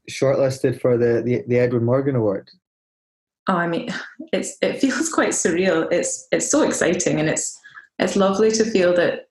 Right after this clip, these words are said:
Speaker 2: sort of, I suppose, you know, Kathleen, Jamie, and John Glenday have read some of my poems and thought, "Yeah, that's, that's okay. We'll, <laughs> we'll put that in amongst these other poets." And then when I saw, obviously, all the other poets that were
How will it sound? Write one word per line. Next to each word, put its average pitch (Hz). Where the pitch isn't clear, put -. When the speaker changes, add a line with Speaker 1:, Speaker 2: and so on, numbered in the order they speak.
Speaker 2:
sort 160
of, 156
I 196
suppose, 170
you 196
know, 160
Kathleen, 160
Jamie, 160
and 156
John 151
Glenday 151
have 156
read 147
some 160
of 160
my 156
poems 156
and 151
thought, 147
"Yeah, 233
that's, 247
that's 285
okay. 170
We'll, 185
<laughs> -
we'll 220
put 247
that 180
in 190
amongst 175
these 170
other 165
poets." 170
And 185
then 165
when 160
I 160
saw, 165
obviously, 165
all 151
the 156
other 160
poets 151
that 147
were 151